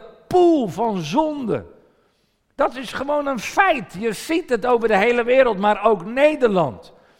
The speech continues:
En vergis je niet, er komt een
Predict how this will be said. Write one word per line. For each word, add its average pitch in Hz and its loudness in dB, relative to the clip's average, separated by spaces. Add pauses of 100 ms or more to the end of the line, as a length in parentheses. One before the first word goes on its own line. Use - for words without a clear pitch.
(640)
En 269 0
vergis 294 -6
je 302 -6
niet, 262 -4 (880)
er 247 2
komt 330 -2
een 254 -6